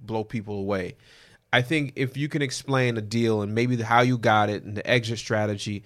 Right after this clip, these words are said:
not, not for you to guys go out there and try to do this right now, but a deal that made sense where you made so much money or it's longev-,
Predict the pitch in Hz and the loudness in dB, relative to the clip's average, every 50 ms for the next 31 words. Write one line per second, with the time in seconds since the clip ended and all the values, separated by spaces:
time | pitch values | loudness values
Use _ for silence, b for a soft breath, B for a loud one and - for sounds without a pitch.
0 | b b b b b - 113 123 165 226 - - - - 135 135 160 208 - - | b b b b b -4 2 6 6 6 6 4 0 -2 4 6 6 6 6 4
1 | - - 202 196 196 208 202 185 170 175 165 160 156 143 135 151 151 151 147 143 | 0 0 0 2 2 2 2 4 8 10 10 10 8 8 6 6 6 6 6 4
2 | 147 135 127 - - 147 135 123 113 113 160 180 160 156 135 - - 110 104 101 | 2 0 0 2 4 4 4 4 2 0 -2 -2 -2 -4 -2 -2 -2 -2 -2 -2
3 | 107 104 98 104 101 107 - - 165 165 160 151 135 127 170 190 190 180 165 147 | -2 -2 -2 -4 -4 -8 -6 -2 0 0 0 0 -2 -2 0 2 2 2 4 2
4 | 139 - 110 131 147 151 143 131 127 - - - - 170 151 147 147 - - - | 0 0 0 0 2 2 0 0 -2 -4 -6 -4 -4 -2 -2 -4 -4 -8 -10 -14
5 | - - 117 127 131 147 143 139 135 131 127 - - 151 143 143 147 143 135 135 | -10 -8 -6 -4 -4 -2 -2 -2 -2 -2 -2 -4 -2 -2 -2 0 0 -2 -2 -4
6 | - - 120 120 131 135 135 131 127 127 127 - - - 117 117 113 110 110 - | -4 -6 -4 -2 0 0 2 2 0 0 -2 -2 -4 -2 0 0 0 0 -2 -4
7 | 117 120 123 127 123 120 113 123 127 - - | 0 2 2 2 2 2 0 -2 -2 -2 -4